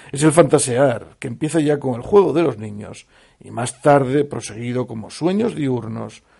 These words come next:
abandona el apuntalamiento en objetos reales. Tres, tercero. El relevo del principio de placer por el principio de realidad, con las consecuencias psíquicas que de él se siguen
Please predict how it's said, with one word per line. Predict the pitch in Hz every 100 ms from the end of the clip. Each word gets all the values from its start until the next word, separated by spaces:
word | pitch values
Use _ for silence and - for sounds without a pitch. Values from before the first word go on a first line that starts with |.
| _
abandona | - 98 98 110 131 131 127
el | 120
apuntalamiento | 113 120 117 120 113 110 107 104 117
en | 104
objetos | 101 - 107 - 95 -
reales. | 78 - _ - - _ _ _ _ _ _ _ _ _
Tres, | - 113 - -
tercero. | - 104 101 - _ _ _ _ _ _ _ - - -
El | 170
relevo | 156 170 170 175 165
del | 160
principio | 151 151 160 156 160
de | 151
placer | 143 135 170 160
por | 147
el | 147
principio | 143 151 156 156 156
de | 165
realidad, | 185 135 107 101 - _ _ _ _ -
con | 123
las | 127
consecuencias | - 139 - 139 170 156 185
psíquicas | - 196 180 165 180 -
que | - 147
de | 131
él | 127
se | 127
siguen | - 113 113 117 117